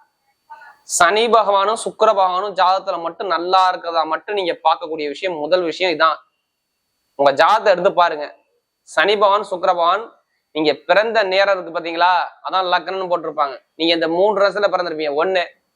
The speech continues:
புரட்டாதி நட்சத்திரம், அடுத்து உத்திரட்டாதி நட்சத்திரம், அடுத்து ரேவதி நட்சத்திரம். இந்த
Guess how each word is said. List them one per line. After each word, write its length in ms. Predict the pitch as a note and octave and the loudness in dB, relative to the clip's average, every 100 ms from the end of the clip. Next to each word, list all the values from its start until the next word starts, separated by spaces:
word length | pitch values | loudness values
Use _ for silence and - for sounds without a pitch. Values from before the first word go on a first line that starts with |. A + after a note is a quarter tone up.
| _ _ _ _ _ _ _ _ _ _ _ - | _ _ _ _ _ _ _ _ _ _ _ 0
புரட்டாதி 360 | F3+ F3+ G#3+ G3+ | 2 4 2 0
நட்சத்திரம், 420 | D#3+ D3 C#3+ - - _ _ _ _ _ _ _ _ C3+ | 0 2 0 -2 -16 _ _ _ _ _ _ _ _ 0
அடுத்து 220 | D#3+ F#3 A3 | 4 4 4
உத்திரட்டாதி 340 | F3 G3 G3 F#3 | 4 2 2 0
நட்சத்திரம், 340 | D3 C#3 A#2+ - - | 0 -2 -2 -6 0
அடுத்து 260 | D3+ F3 A3 F3 | 0 0 0 2
ரேவதி 260 | F3+ G3+ F#3 | 4 2 0
நட்சத்திரம். 340 | D#3 D3 - | -4 -6 -8
இந்த 100 | D#3 | -4